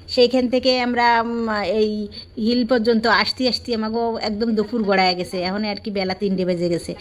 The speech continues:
এই জন্যে আমরা বাসে করেই শুধু ঘোরাঘুরি করতে পারবো। কিন্তু আমরা যে, যে স্পটগুলো ওই যে আলাদা আলাদা ম্যাগাজিনে দেখাইছে যে নানান ধরনের স্পট আছে, এই জায়গায় নেমে নেমে দেখে দেখে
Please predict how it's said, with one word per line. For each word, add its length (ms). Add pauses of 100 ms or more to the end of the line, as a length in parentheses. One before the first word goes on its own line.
(280)
এই 140
জন্যে 280
আমরা 300 (300)
বাসে 340
করেই 320
শুধু 260 (380)
ঘোরাঘুরি 400
করতে 280
পারবো। 300 (360)
কিন্তু 400
আমরা 320
যে, 160 (260)
যে 280
স্পটগুলো 600
ওই 100
যে 140
আলাদা 320
আলাদা 440
ম্যাগাজিনে 560
দেখাইছে 640 (300)
যে 100
নানান 320
ধরনের 480
স্পট 280
আছে, 200
এই 160
জায়গায় 220
নেমে 240
নেমে 240
দেখে 280
দেখে 360